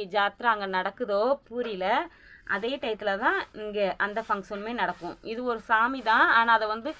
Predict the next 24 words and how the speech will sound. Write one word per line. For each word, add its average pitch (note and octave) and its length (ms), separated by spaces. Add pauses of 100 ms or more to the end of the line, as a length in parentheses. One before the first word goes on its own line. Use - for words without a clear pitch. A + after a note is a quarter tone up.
(360)
ஊஞ்சல்ல B3 400
உட்கார A3+ 340
வச்சு, G3+ 320 (340)
அப்புறம் G#3+ 400 (680)
நிறைய B3 320
பேர் C#4 220
போய் C4 180
வேண்டுதல்லாம் A#3 540
வச்சிருப்பாங்க. G3+ 460 (520)
தேங்காய் A#3 320
பழம் G#3 220
உடைக்கிறது G3 460
இதெல்லாம் A3 340
முடிச்சுட்டு, G#3 320
அப்புறம் A3+ 260
அவங்கள G3 220
வந்து G#3+ 220
ஆட்டி G#3 300
விட்டு, G3 200
அதுக்கப்புறம் G#3+ 420
தண்ணியில G3+ 300
கொண்டு F#3 180
போய் G3 100
கரைப்பாங்க. F3 440